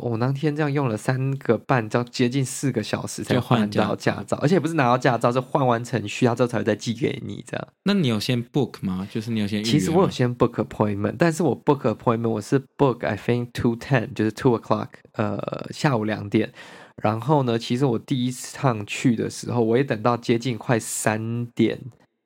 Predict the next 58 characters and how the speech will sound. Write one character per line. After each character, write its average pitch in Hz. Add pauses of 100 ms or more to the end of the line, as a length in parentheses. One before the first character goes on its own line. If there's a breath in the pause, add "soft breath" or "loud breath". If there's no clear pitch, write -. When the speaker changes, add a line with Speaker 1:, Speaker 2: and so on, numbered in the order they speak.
(160)
Speaker 1:
对， 110
接 117
近 131
快 131
三 156
点。 110
Speaker 2:
所 -
以 -
预 147
约 -
跟 131
没 120
预 104
约 107
差 -
不 98
多。 113
Speaker 1:
他 202
还 180
是， 185
他 175
就 180
是 175
预 147
约， 165
Speaker 2:
还 170
是 165
会 165
让 151
你 -
等。 131
Speaker 1:
你 135
会 90
排 107
一 110
个 110
有 110
预 123
约 117
的 113
队 113
伍， -
Speaker 2:
哦。 107
Speaker 1:
然 113
后 127
没 135
有 127
预 123
约 123
就 120
是 120
排 107
没 110
有 107
预 110
约 107
的 -
队 -